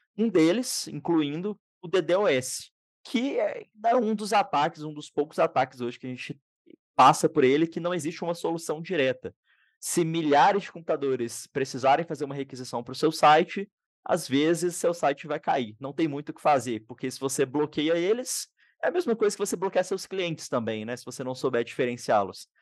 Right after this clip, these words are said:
Então, no final das contas, zumbis dão medo sim, porque eles têm uma operação incrível acontecendo por detrás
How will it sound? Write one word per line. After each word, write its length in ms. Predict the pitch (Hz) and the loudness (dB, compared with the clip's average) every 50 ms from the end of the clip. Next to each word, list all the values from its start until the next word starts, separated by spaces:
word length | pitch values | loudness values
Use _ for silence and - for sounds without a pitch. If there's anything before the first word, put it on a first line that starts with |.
| _ _ _ | _ _ _
Então, 220 | - 170 170 190 190 | -8 -4 -2 -2 -2
no 60 | 190 | -2
final 160 | 208 190 190 | -2 -2 0
das 200 | 196 190 170 - | 0 0 0 -2
contas, 340 | - 175 190 202 208 202 170 | -4 -8 -6 -2 -2 -2 -2
zumbis 460 | 190 202 185 139 147 185 214 - - | -4 -10 -10 -8 -10 -10 -8 -10 -10
dão 280 | - 131 139 165 190 214 | -4 0 2 2 2 2
medo 320 | 185 160 160 180 175 202 | 2 2 2 2 0 -2
sim, 260 | 190 - - 147 135 123 | -6 -6 -6 -6 -8 -8
porque 300 | - - 117 - - 143 | -8 -10 -10 -6 -4 -2
eles 220 | 127 139 135 - | -2 -2 -4 -4
têm 180 | - 139 135 160 | -2 -2 -2 -2
uma 160 | 175 175 165 | -2 -4 -2
operação 560 | 160 160 160 160 143 143 143 - - 147 151 | -4 -2 0 2 2 2 2 0 -4 -6 -8
incrível 360 | 175 196 - - 147 151 151 160 | -8 -8 -4 -2 -2 -2 -2 -4
acontecendo 400 | 160 143 131 135 131 - 135 135 | -6 -8 -10 -10 -10 -10 -12 -12
por 100 | - 127 | -10 -6
detrás 540 | 113 110 104 - 117 127 151 202 214 - | -4 -2 0 4 6 8 8 8 6 2